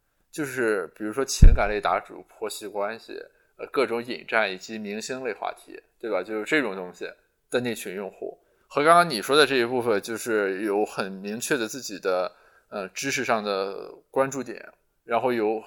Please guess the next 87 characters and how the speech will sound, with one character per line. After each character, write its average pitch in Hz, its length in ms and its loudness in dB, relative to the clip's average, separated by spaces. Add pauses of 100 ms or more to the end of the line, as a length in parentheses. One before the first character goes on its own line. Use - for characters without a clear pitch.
(180)
很 - 260 -6
好 117 140 2
的 101 100 -2
创 127 180 -2
作 110 140 -2
能 98 160 -8
力 113 100 -6
等 107 120 -6
等 113 120 -10
的 104 120 -8
这 - 140 -4
一 120 60 0
部 107 160 -8
分 101 140 -6
用 98 140 -8
户， - 260 -14 (180)
等 127 160 0
于 156 40 0
是 185 120 0
知 196 200 -2
乎 202 240 0
在 175 200 8
一 131 240 -2
遍 185 300 2
一 139 60 -8
遍 170 200 2
的 127 80 2
这 135 160 -2
种， 120 160 -4
这 120 140 -4
个 117 80 -2
钓 123 320 4
鱼 120 140 -6
执 160 120 -8
法 135 160 0
的 87 80 -2
过 123 140 0
程 113 160 -6
中 127 160 -8
在 131 80 4
洗 - 480 4
这 117 120 0
两 101 180 -2
拨 98 120 -4
人。 - 120 -12 (180)
呃， 143 140 -4
这 170 120 6
是 180 80 10
我 139 280 8
恶 196 160 8
意 143 100 6
揣 - 220 2
测， 104 180 0
对 104 80 -2
吧？ 101 100 2
他 135 120 2
也 127 100 4
可 123 140 0
能 107 160 2
有 110 100 0
这 127 120 -2
样 113 120 2
一 117 60 -8
种 110 160 -8
思 - 260 -10
路， 117 240 -12 (260)
就 165 120 -8
是 151 60 -4
说 165 180 2
这 226 140 2
是 202 120 4
典 113 220 2
型 117 80 -2
的， 135 100 0
就 156 80 -8
是 139 80 -4
说 147 140 2
我 151 120 4
怎 165 200 -2
么 98 100 -10
样 123 180 2
通 147 220 -10
过 143 100 0
一 120 100 -6
个 135 100 -6
机 147 260 -10
制 143 260 -14